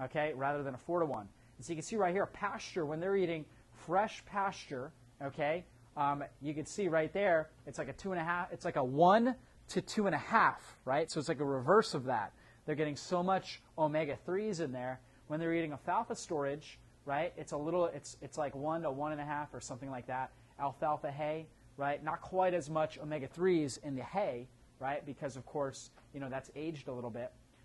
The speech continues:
right? Then you've got the corn, right? So this is what they feed most places, right? Corn, soy, different things like that, genetically modified crops, which we think, right, supposedly we think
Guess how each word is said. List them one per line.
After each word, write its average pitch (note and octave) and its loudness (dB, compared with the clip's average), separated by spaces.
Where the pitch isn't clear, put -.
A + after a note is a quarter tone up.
right? C#3+ -4
Then E3 -4
you've F#3 -2
got - 2
the D#3 -6
corn, F3+ 0
right? D#3 -4
So E3 0
this E3 0
is F3 -4
what F3+ 0
they E3+ 2
feed G3 0
most F#3 0
places, D3+ -4
right? D3+ 2
Corn, F3+ 4
soy, F3+ 4
different F3 -4
things E3 -4
like D3+ 2
that, E3+ 2
genetically E3+ 0
modified F3+ 2
crops, - 0
which F3 2
we E3+ 2
think, B3+ 2
right, F3+ 2
supposedly F#3 6
we E3+ 2
think G#3+ -4